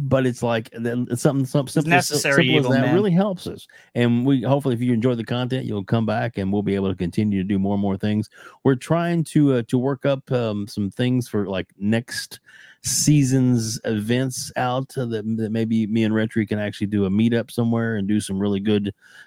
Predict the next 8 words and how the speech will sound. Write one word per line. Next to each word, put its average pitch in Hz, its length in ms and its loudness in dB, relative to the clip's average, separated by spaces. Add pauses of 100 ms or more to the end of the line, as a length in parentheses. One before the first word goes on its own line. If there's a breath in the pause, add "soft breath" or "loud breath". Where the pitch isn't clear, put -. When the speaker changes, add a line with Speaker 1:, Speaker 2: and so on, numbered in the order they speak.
Speaker 1:
content, 110 680 0
uh, 98 380 2
you 107 100 0
know, 92 160 -2
locally 117 760 2
at 95 280 -6 (100)
a, 98 300 -8
um, 98 420 -8